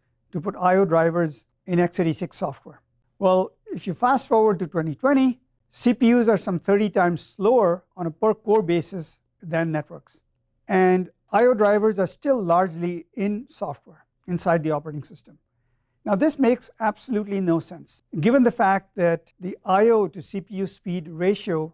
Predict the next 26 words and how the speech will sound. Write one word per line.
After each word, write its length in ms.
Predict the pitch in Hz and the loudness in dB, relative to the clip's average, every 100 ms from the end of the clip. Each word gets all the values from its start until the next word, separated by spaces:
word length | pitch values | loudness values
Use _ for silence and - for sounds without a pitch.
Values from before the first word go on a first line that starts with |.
| _ | _
has 220 | 185 180 180 | -4 -4 -4
increased 580 | 175 - 190 - _ _ _ _ | -8 -4 -6 -6 _ _ _ _
somewhere 520 | - - 233 302 262 | -12 -2 0 2 2
between 340 | 240 180 156 | 0 -4 -4
sixty 420 | - 202 - 226 208 | -4 -10 -10 -10 -2
times 420 | 202 202 233 233 | 0 0 -2 -6
and 200 | 185 - | -10 -10
six 220 | 220 - | -12 -10
hundred 300 | 196 180 170 | -6 -6 -6
times 360 | 160 160 170 _ _ _ _ - | -8 -6 -8 _ _ _ _ -6
over 140 | 175 | -2
the 100 | 175 | 0
last 360 | 160 165 156 - | 0 -2 -4 -8
thirty-three 340 | 170 151 - | -6 -6 -8
years. 360 | 147 117 - _ _ _ _ _ | -12 -12 -20 _ _ _ _ _
The 80 | - | -6
consequences 1080 | 240 294 - 349 - 262 - 220 170 156 _ _ - | 0 2 2 -2 2 2 4 2 2 -2 _ _ -4
of 100 | 175 | -2
this 180 | 170 - - | -4 -8 -4
outdated 760 | 208 202 220 190 185 160 135 _ _ _ _ _ - | -2 -2 -2 0 0 -2 -6 _ _ _ _ _ -10
compute-centric 800 | 165 - 269 - 202 180 175 165 | -10 -2 -2 0 -4 -2 -4 0
architecture 680 | 170 180 196 180 - 156 | -2 -2 -4 -4 -4 -8
in 140 | 180 175 | -4 -2
a 60 | |
data-centric 640 | 143 202 233 - 175 - 156 | 2 2 2 -2 -8 -8 -10
world 360 | 156 190 151 | -2 -2 -2